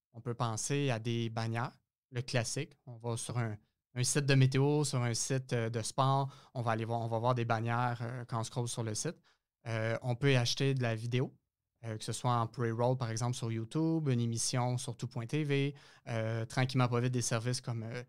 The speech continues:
Hulu et compagnie aux États-Unis avec le, le, le live, euh, T V streaming, ça s'en vient aussi très, très fort. La télé traditionnelle qui fait tranquillement pas vite, euh, place au, euh, à la programmatique, qui un jour, qui sait, peut-être va tout s'acheter en, en programmatique.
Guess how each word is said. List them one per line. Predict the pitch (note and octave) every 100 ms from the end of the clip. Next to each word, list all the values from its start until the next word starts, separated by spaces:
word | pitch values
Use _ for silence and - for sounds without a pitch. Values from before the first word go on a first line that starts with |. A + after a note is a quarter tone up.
| _ _ -
Hulu | B2+ C3 C3+
et | B2+
compagnie | B2+ A#2+ B2
aux | C3
États-Unis | A#2+ A#2+ A#2 C3+
avec | A#2+ A2+
le, | A2+ A2
le, | A2 G#2+
le | G#2+
live, | A2+ A#2+ A#2+ B2
euh, | A#2+ B2
T | - A#2+
V | A#2+
streaming, | - - A#2 A#2 B2
ça | C3
s'en | B2 A#2
vient | A2+ A#2
aussi | A2 - C3
très, | -
très | B2 A#2+
fort. | A2+ C3 G3+ - - - _
La | A2+
télé | A2 A#2+
traditionnelle | A#2+ B2 A2+ B2 C3
qui | C3
fait | C3 B2+ _ _
tranquillement | - B2+ A#2 C3+ B2+
pas | B2+
vite, | A2+ B2 C3
euh, | A2 A2
place | - B2 B2+
au, | A#2+ A2
euh, | A#2+ - - -
à | -
la | A#2+
programmatique, | - B2 A2+ A2+ A2 F#3 - _ _ _ -
qui | - B2+
un | A#2+
jour, | B2 C3+
qui | C3+
sait, | - C3+
peut-être | A#2+ B2 A#2+ -
va | C3
tout | A2 B2
s'acheter | - A2+ - A#2+
en, | A2+ A2+ B2
en | B2
programmatique. | A#2+ A#2+ A2+ A2+ A2+ F#3 -